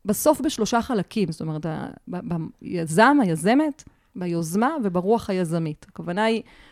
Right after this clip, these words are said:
אנחנו מטפלים בכל מי שעכשיו הוא ה-,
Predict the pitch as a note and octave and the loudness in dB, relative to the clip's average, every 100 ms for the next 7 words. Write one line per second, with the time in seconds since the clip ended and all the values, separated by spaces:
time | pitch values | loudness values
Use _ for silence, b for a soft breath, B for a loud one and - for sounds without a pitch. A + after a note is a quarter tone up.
0 | b - F#3 G3 - C4+ A#3+ - - C#4 | b -8 -6 -6 -2 0 0 -4 2 6
1 | C#4 C#4 A#3+ A#3 B3 G#3+ - G#3 - - | 6 6 4 4 4 2 0 -4 -4 0
2 | G#3+ G3 E3+ - F#3+ F3+ E3 E3 | 2 2 -2 -8 -2 0 0 -4